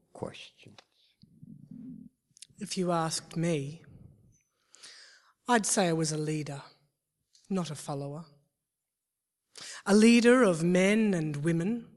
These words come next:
Speaker 2: a leader in faith, a leader who knows how to get people right with God. I know just what to do.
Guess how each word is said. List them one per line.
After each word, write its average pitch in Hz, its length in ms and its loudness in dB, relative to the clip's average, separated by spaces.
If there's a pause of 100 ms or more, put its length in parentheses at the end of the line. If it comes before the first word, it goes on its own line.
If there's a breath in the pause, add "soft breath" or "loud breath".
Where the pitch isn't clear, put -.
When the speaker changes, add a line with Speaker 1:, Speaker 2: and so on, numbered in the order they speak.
(680)
Speaker 2:
a - 20 -4
leader 180 360 2
in 156 100 -4
faith, - 800 -8 (720 soft breath)
a 220 80 8
leader 226 560 6 (480 soft breath)
who 277 220 4
knows 226 720 4 (180)
how 233 260 -4
to 208 120 -4
get 196 500 -4
people 175 460 -8
right 151 500 -10 (260)
with 147 220 -10
God. 143 420 -12 (1400)
I 180 220 4
know 143 300 -2 (220)
just - 480 -4
what - 200 -20
to - 100 -10
do. 143 160 -16